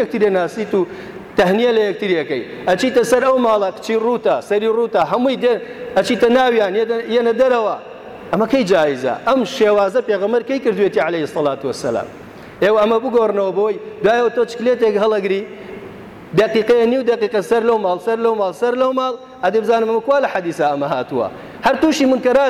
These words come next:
دەبی، بە تایبەتی مامۆستایانی ئاینی پێش خۆیان ئەکەن، ئەبێ ئەمە ئاو ها بکەین بەو شێوەیە. ئەوە چی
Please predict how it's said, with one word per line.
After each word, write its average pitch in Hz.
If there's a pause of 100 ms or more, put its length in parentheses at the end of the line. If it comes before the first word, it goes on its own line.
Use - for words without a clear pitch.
دەبی، 170
بە 180
تایبەتی 214
مامۆستایانی 220
ئاینی 220
پێش 214
خۆیان 220
ئەکەن، 208 (220)
ئەبێ 180
ئەمە 220
ئاو 233
ها 233
بکەین 190
بەو 151
شێوەیە. 123 (340)
ئەوە 190
چی 214